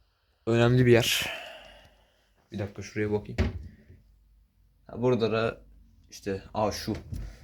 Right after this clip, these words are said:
Abi şu çok iyi bir şey ya. P S P abi bu var ya, bu tarihin en iyi şeylerinden bir tanesi. Hı. Yani yok böyle bir şey. Açılmıyor bu arada. Bataryası bitik.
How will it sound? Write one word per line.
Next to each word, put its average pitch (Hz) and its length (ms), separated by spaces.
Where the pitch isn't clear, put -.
Abi 98 240
şu - 160
çok 113 220
iyi 92 120
bir - 60
şey 90 160
ya. - 120
P 110 240
S - 140
P 110 140
abi 104 240
bu 123 180
var 135 100
ya, 110 160
bu 104 240
tarihin 113 460
en 117 120
iyi 113 340
şeylerinden 107 580
bir 107 40
tanesi. 101 400
Hı. 107 140
Yani 87 200
yok 123 220
böyle 87 200
bir 80 40
şey. 92 280
Açılmıyor 120 460
bu 101 120
arada. 92 320
Bataryası 123 480
bitik. 131 360